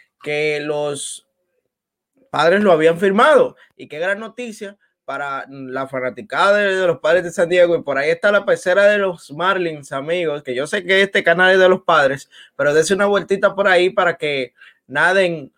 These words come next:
con los Marlins de la Florida también por allá. Dice Marcos Campas: "Hola, Ángel". Hola, Marcos, muchas gracias por estar con nosotros.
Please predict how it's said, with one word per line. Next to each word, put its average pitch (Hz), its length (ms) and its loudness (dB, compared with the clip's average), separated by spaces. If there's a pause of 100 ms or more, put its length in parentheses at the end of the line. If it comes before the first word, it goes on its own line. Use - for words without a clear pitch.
(200)
con 131 640 -8
los 135 220 -6
Marlins 170 520 0
de 156 80 0
la 147 140 0
Florida 143 520 0
también 147 380 -6
por 151 140 -6
allá. 135 340 -2 (300)
Dice 151 760 2
Marcos 165 520 0
Campas: 170 640 -2
"Hola, 175 380 2
Ángel". 170 460 -6
Hola, 202 280 2
Marcos, 160 600 -6
muchas 139 340 -12
gracias 156 320 -4
por 139 140 -8
estar 139 240 -6
con 151 120 -6
nosotros. 143 600 -10